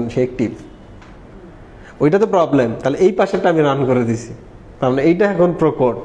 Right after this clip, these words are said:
তাহলে ওই খারাপটা এখন প্রচ্ছন্ন। তাহলে বলেন তো প্রবলেমটা কোথায়? প্রচ্ছন্ন জিনে। সেক্স, সেক্স লিঙ্ক ডিজিজগুলা,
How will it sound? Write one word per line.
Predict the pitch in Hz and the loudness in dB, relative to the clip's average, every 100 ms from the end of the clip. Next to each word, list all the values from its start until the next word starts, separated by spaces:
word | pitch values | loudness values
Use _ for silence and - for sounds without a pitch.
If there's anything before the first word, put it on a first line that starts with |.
| - | -2
তাহলে | 123 135 175 190 | 0 2 4 2
ওই | 151 - | 0 -2
খারাপটা | 151 147 147 | -4 -2 0
এখন | 151 156 | 0 0
প্রচ্ছন্ন। | 151 - 120 104 92 - - - - - | 0 0 -2 -2 -8 -14 -20 -20 -20 -8
তাহলে | 120 131 | -2 0
বলেন | 143 160 165 | 2 2 0
তো | 170 | 0
প্রবলেমটা | 165 160 151 151 156 160 | 0 0 0 2 0 -2
কোথায়? | - 190 190 | -2 -2 0
প্রচ্ছন্ন | 131 - 139 123 110 | -4 0 0 0 -2
জিনে। | 110 - - - - - | -4 -10 -16 -20 -12 -2
সেক্স, | 143 - 180 - - | -2 0 -2 -2 0
সেক্স | 170 170 - 156 | 0 2 2 4
লিঙ্ক | 170 160 139 | 4 2 2
ডিজিজগুলা, | 147 151 185 165 156 123 | 2 4 2 2 2 2